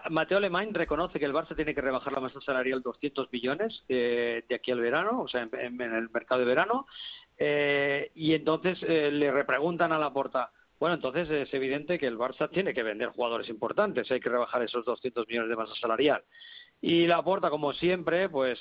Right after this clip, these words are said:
eh, tiene el don de la palabra y se escabulle mucho y dice, "No, hombre, no, no estamos obligados, pero bueno, tampoco descartamos si viene una oportunidad de mercado y nos interesa hacer la operación, pues entonces sí que la haríamos". Eh, con lo cual,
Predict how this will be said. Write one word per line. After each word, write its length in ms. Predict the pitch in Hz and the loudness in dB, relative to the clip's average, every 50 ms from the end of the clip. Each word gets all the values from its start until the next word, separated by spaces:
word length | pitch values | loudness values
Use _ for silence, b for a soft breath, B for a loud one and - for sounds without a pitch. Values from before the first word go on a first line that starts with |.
| - | -4
eh, 640 | 127 123 120 120 120 120 117 117 117 117 113 113 107 - | -2 -2 0 0 0 0 0 0 0 -2 -2 -4 -4 -2
tiene 180 | - 135 135 139 | -2 0 0 0
el 100 | 135 131 | 0 0
don 160 | 139 139 139 | 0 0 0
de 80 | 135 | 0
la 120 | 135 135 131 | 0 0 0
palabra 640 | - 139 147 160 165 151 147 143 147 165 175 180 151 | 0 0 2 2 2 2 2 2 2 2 0 0 -2
y 120 | 127 117 | -4 -6
se 100 | - 120 | -6 -10
escabulle 500 | 110 - - 117 113 123 131 139 135 139 | -12 -10 -10 -8 -4 0 0 0 0 0
mucho 360 | 139 160 170 165 - 139 143 147 | 0 0 0 0 0 0 0 0
y 40 | 139 127 | 0 -2
dice, 120 | - 123 | -4 -2
"No, 140 | 127 165 190 | -2 0 0
hombre, 180 | 202 202 208 196 | 0 0 0 2
no, 200 | 202 214 220 202 | 2 2 2 0
no 160 | 190 190 190 | 0 -2 -4
estamos 260 | 190 - 202 190 170 175 | -2 -4 -6 -4 -4 -2
obligados, 560 | 185 196 180 170 185 220 233 226 233 226 214 - | 0 2 2 4 4 4 2 2 0 0 0 0
pero 160 | - 185 180 | 0 2 2
bueno, 260 | 175 202 214 214 220 | 4 2 2 2 0
tampoco 380 | 202 - 165 - - 196 - 202 | 0 0 -2 0 0 2 2 2
descartamos 680 | 190 175 - - 165 156 - - 208 220 226 240 220 - - | 2 2 0 0 -2 0 2 0 0 0 0 -2 -4 -4 -4
si 260 | 156 156 160 170 175 | -2 0 2 2 0
viene 200 | 160 - 175 - | 0 -2 -2 -2
una 120 | 185 185 185 | 0 -2 -2
oportunidad 460 | 175 - 170 160 - - 175 170 165 | 0 -2 -4 -4 -2 0 0 2 2
de 120 | 160 156 | 2 0
mercado 640 | 151 151 143 135 - - 175 208 220 226 240 240 233 214 | 0 0 -2 0 0 0 2 2 2 2 2 2 2 2
y 300 | 180 165 156 147 147 143 | 0 0 0 -2 -2 -4
nos 180 | 147 139 - | -4 -4 -6
interesa 380 | 156 - - 151 160 175 170 180 | -8 -4 -2 0 0 0 0 -4
hacer 160 | 165 - 170 | -2 0 0
la 60 | 160 | 0
operación, 440 | 151 - 151 135 127 - 175 202 220 | 2 0 -2 -2 -2 -2 -2 -2 0
pues 120 | - 175 | -2 -4
entonces 260 | 135 - 156 160 156 - | -2 0 -2 -2 -2 -4
sí 80 | - - | -10 -8
que 100 | - 139 | -4 -2
la 100 | 135 131 | 0 0
haríamos". 500 | 147 175 208 214 208 226 226 226 - B B B B B B 98 B - | 0 0 0 0 2 0 0 -2 -4 B B B B B B -18 B -8
Eh, 200 | - 131 127 120 | -6 -6 -4 -4
con 120 | - 131 131 | -2 0 0
lo 120 | 127 120 | 0 2
cual, 260 | - 156 147 123 113 | 2 2 2 2 -2